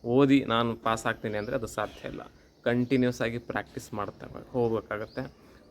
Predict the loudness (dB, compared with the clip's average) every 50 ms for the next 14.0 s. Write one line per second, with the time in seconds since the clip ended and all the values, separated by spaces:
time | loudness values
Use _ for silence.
0 | -2 2 4 6 6 6 6 4 0 0 -4 -4 -6 -8 -12 -16 -16 -10 -4 0
1 | 0 0 0 0 0 -2 -2 -2 -2 -2 0 0 0 -2 -2 -2 0 2 2 2
2 | 2 0 0 -2 -2 -4 -4 -4 -2 0 0 0 0 0 2 0 0 -2 -2 -6
3 | -6 -6 -6 -6 -4 -6 -8 -6 -6 -4 -6 -6 -6 -8 -8 -6 -6 -4 -6 -6
4 | -8 -12 -14 -14 -16 -16 -8 -4 0 0 2 4 4 4 2 0 0 -2 -2 -2
5 | -2 -2 -2 -2 -2 0 0 0 -2 -2 -2 -4 -4 -4 -4 -4 -4 -2 -4 -6
6 | -6 -8 -10 -12 -10 -10 -6 -4 -4 -4 -6 -6 -8 -6 -4 0 2 2 4 4
7 | 2 0 -2 -4 -6 -6 -6 -6 -4 -2 0 0 0 -2 -2 -4 -8 -8 -8 -10
8 | -10 -12 -14 -18 -20 -20 -20 -20 -20 -20 -20 -20 -16 -8 -4 -2 -2 -2 0 2
9 | 2 0 2 0 -2 -2 0 0 2 2 2 2 2 2 2 2 2 0 2 4
10 | 4 4 4 2 0 -2 0 -2 -2 -2 -2 -4 -6 -6 -6 -2 0 2 4 6
11 | 6 4 4 2 0 -2 -2 0 -2 -2 -2 -2 -4 -4 -4 -2 -2 0 0 0
12 | 0 -2 -4 -4 -4 -6 -8 -8 -8 -12 -14 -18 -18 -18 -18 -12 -6 -4 -2 -2
13 | 0 -2 -4 -4 -4 -2 0 2 2 2 2 0 0 0 -2 -4 -6 -6 -6 -6